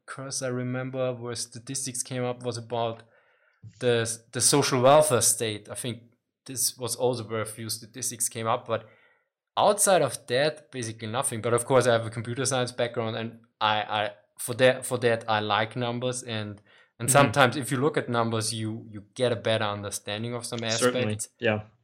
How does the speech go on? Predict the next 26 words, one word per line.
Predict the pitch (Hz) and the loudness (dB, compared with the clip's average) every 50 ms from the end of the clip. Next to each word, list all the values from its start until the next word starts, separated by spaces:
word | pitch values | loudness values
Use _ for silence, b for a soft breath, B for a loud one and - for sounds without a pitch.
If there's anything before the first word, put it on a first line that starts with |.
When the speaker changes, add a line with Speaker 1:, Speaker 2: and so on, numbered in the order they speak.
| _ _ _ - | _ _ _ -6
Speaker 1:
And | 123 123 123 | -2 0 0
of | 123 120 | 0 2
course, | - 160 147 135 127 123 - - | 6 6 8 8 6 4 0 2
without | 131 135 131 - 139 127 131 131 127 - - - - - | 0 0 4 6 8 8 8 8 6 2 -8 -16 -12 -10
the | 127 | -10
proper | 110 - - - 147 139 135 131 135 135 127 120 117 | -10 -10 -6 2 6 6 6 6 6 6 6 6 6
context, | 113 - - - 131 127 143 165 - 131 120 117 120 - - - - - - _ - | 4 0 -2 2 4 4 4 4 2 0 -2 -2 0 -2 -2 -2 -2 -4 -10 _ -4
I | 117 | -2
mean, | 123 123 117 | -2 0 0
I | 117 | 0
said | 110 - 127 117 - | 0 0 0 -2 -2
this, | - 107 120 | -4 -8 -8
I | 127 - - | -8 -12 -14
think, | - - 131 113 113 | -8 -6 -6 -6 -6
in | 110 107 104 | -8 -10 -6
one | 117 113 117 | -4 -4 -2
of | 117 110 | -4 -4
my | 113 113 113 113 - | -4 -4 -4 -4 -4
earliest | 117 117 117 117 113 110 113 - 117 | -2 -4 -2 -2 -4 -6 -8 -8 -8
videos, | 117 117 120 117 123 120 - b b b b b b b b _ | -6 -4 -4 -4 -4 -6 -8 b b b b b b b b _
numbers | 117 120 127 135 139 123 | -2 0 0 2 0 0
without | 127 123 120 120 117 117 | 0 0 0 0 0 -2
context, | - - 131 117 120 123 123 123 117 117 117 - - - - - - _ _ _ - | -4 0 2 2 2 0 0 -4 -4 -4 -4 -6 -8 -8 -8 -12 -16 _ _ _ -8
um, | 113 110 110 110 110 107 110 113 117 | -4 -2 0 0 0 -2 -4 -6 -8
yeah, | 107 110 113 110 110 110 110 113 - | -4 -2 0 0 2 0 0 -4 -6
it's, | - 110 113 | -10 -10 -10